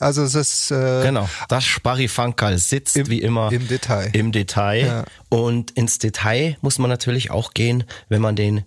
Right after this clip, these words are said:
Speaker 2: richtigen Sound sucht. Und ich muss ehrlich sagen, ich finde, dass der Gitarrensound, den wir da jetzt gebastelt haben, ist wirklich der beste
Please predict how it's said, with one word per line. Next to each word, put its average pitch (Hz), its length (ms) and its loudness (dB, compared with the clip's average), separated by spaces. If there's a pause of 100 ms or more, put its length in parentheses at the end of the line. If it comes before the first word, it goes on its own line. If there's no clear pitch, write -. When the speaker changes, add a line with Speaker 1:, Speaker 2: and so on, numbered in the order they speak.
(100)
Speaker 2:
richtigen 113 520 0 (100)
Sound 127 460 0
sucht. - 480 -4
Und 98 60 2
ich 101 100 0
muss 117 180 0 (140)
ehrlich 113 340 0
sagen, 117 400 0 (480)
ich - 180 -2
finde, 139 520 0 (240)
dass - 400 -2 (280)
der 90 120 2
Gitarrensound, 87 1120 0 (220)
den 85 200 2
wir 85 100 2
da 82 160 0
jetzt - 420 -2 (300)
gebastelt 90 640 -2
haben, 82 360 -2 (460)
ist - 380 -2 (140)
wirklich - 600 -2 (200)
der 82 120 2
beste 117 720 0